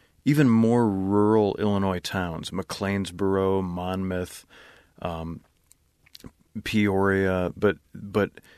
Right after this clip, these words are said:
they, through either older siblings or through, by virtue of being in a college town, had come into these, these sort of alternative, uh, culture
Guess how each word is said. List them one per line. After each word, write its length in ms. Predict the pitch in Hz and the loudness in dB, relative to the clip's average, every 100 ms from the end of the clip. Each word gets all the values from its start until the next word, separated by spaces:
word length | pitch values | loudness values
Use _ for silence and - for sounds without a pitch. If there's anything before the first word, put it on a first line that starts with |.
| _ - | _ -12
they, 420 | 95 110 110 110 - | 0 4 4 2 -4
through 640 | - - 107 104 98 - - _ _ - | -10 -2 0 2 -2 -6 -14 _ _ -2
either 260 | 120 104 92 | 2 2 2
older 300 | 110 101 98 | 2 2 -2
siblings 640 | - 110 104 104 104 101 | 0 0 2 0 0 -2
or 80 | 92 | -6
through, 500 | 92 98 95 90 - - _ _ - - - | -6 -4 -2 -4 -8 -14 _ _ -16 -16 -16
by 300 | - 110 98 | -16 -6 -2
virtue 440 | 92 87 104 - 101 | -2 0 0 2 -2
of 160 | 87 | -2
being 200 | 90 98 | 0 0
in 80 | 92 | -2
a 60 | 87 | -4
college 440 | - 139 113 98 | -2 0 0 -2
town, 380 | - 92 90 90 - - - - _ _ _ | -2 -2 -2 -6 -12 -20 -20 -20 _ _ _
had 280 | - 110 - | -2 0 0
come 280 | - 123 120 | 2 4 6
into 280 | 120 113 104 | 4 2 -2
these, 360 | 101 98 90 - | 0 0 -2 -6
these 160 | 98 92 | -6 -2
sort 180 | 104 95 | 0 0
of 120 | - | 0
alternative, 840 | 95 92 - 104 98 92 87 82 | -4 -4 0 0 2 -2 -4 -6
uh, 220 | 87 85 - - _ - | -4 -4 -6 -12 _ -6
culture 380 | 123 123 - | 0 0 0